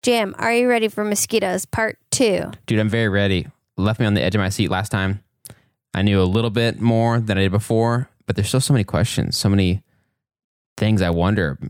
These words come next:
Speaker 2: about mosquitoes. It opened up so many doors. So I've just been waiting for a week, trying to just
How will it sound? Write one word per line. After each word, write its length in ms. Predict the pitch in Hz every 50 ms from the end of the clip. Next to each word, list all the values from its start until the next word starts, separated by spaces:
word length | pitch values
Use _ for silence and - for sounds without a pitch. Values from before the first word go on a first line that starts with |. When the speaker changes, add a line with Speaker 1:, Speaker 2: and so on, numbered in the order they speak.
| - _ -
Speaker 2:
about 180 | 104 101 76 69
mosquitoes. 640 | 92 - - - 107 101 95 73 - 113 - - - -
It 80 | 98
opened 320 | 101 104 101 107 104 98 101
up 120 | 82 -
so 120 | - 113
many 160 | 101 101 95 90
doors. 480 | 92 87 98 95 87 - - - - _ _ _ _ _ _ _ _ _ - -
So 60 | 95
I've 80 | 95
just 80 | 98 -
been 140 | 110 101 87
waiting 260 | 90 101 98 98 101
for 160 | - - 95
a 80 | 90 87
week, 360 | 85 95 98 90 - - - _ _ _ _ _ _ _ _ _ _ _ -
trying 320 | - 107 101 101 101 95
to 100 | 95 92
just 360 | 85 87 90 - - - -